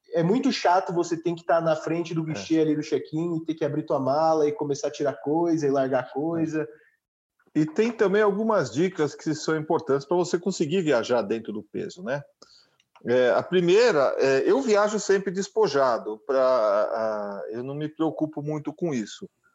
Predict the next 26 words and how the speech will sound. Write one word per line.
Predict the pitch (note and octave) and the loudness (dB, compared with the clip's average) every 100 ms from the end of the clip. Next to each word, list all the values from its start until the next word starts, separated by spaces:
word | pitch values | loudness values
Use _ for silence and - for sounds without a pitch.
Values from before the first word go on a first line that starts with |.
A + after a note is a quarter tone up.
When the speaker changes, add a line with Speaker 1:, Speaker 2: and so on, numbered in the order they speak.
| _ _ _ _ - | _ _ _ _ -2
Speaker 2:
É, | A2+ A#2 A2+ | 0 2 0
mas | A2+ C3+ | 0 0
você | F#3+ | 0
tem | G3+ | 0
que | G#3 | 0
lembra-, | G#3 G3+ G#3 | 0 2 2
lembrar | F3+ F3+ D#3+ | 2 0 2
algumas | F3 E3 F3 E3+ - | 2 2 0 0 -2
coisas, | - G#2 F#2+ F#2 F2+ | -6 -6 -6 -12 -8
né? | A#2+ | -4
Se | A#2+ E3+ | -2 -2
você | E3 E3+ A#3 | -2 0 0
não, | C4 | 2
você | F#3+ - | -2 -2
vai | D3 C#3 | 0 0
pra | G3+ | 0
um | F#3+ | -2
lugar | B2 C3 B2+ | 0 2 2
mais | A#2 A#2+ A2+ - | 0 -4 -4 -6
tranquilo, | B2 G#2+ - D#3 D#3 A#2+ G#2+ | -4 -4 0 2 4 2 -4
um | |
lugar | G#2+ G2+ A#2+ | -8 -4 -4
de | A#2+ | -4
aventura, | A2 G#2 - B2+ C3 A2 | -8 -8 -6 -4 -2 -2
um | G#2 G#2+ | -4 -8
lugar | G2 G#2 A#2+ A#2 | -6 0 0 0